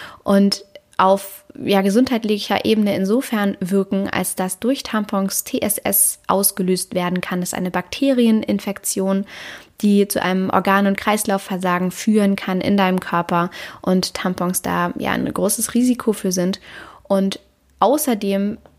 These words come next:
Zellu-, die Zellulose, die in den Tampons, ähm, integriert ist, also aus den Tampons besteht, häufig aus illegal geschlagenem Holz ist und, ähm,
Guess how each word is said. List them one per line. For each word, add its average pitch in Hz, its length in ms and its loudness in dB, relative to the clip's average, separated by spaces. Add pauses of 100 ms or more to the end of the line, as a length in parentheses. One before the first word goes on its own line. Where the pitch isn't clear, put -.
Zellu-, 202 300 0
die 220 300 0
Zellulose, 196 800 2
die 202 240 -2
in 202 180 0
den 190 140 0
Tampons, 190 800 -2 (320)
ähm, 190 400 -4
integriert 240 600 2
ist, 180 180 -4
also 180 160 -2
aus 190 80 -2
den 202 200 0
Tampons 190 460 -2
besteht, 208 560 0 (400)
häufig 233 460 2
aus 196 320 0
illegal 226 400 2
geschlagenem 190 760 -2
Holz 226 380 2
ist - 420 -2
und, 185 380 -2
ähm, - 300 -4